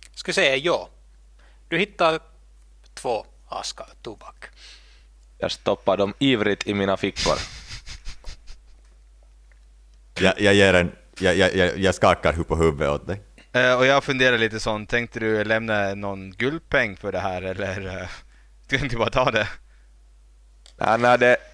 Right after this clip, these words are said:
Speaker 2: det är som, det är som studielån. Jag betalar tillbaka sen när jag tjänar bra, äh, med ränta. Jag lovar.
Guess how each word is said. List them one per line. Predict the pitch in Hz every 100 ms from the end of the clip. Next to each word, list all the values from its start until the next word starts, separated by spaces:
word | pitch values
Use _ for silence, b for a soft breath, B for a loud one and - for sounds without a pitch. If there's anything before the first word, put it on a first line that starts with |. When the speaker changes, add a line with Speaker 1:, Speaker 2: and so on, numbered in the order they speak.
| - -
Speaker 2:
det | 120
är | 139
som, | 165 151 - -
det | 127
är | 139
som | 135 151
studielån. | 143 - 170 147 135 131 131 123
Jag | 120
betalar | 123 131 131
tillbaka | 127 131 143 143 120
sen | 131
när | 120
jag | 117 117 - -
tjänar | - 123 117 104
bra, | 101 117 110 98 - - -
äh, | 87 90 -
med | 104 107
ränta. | 117 - 110 87 - - _ _
Jag | - 101
lovar. | 117 123 90 -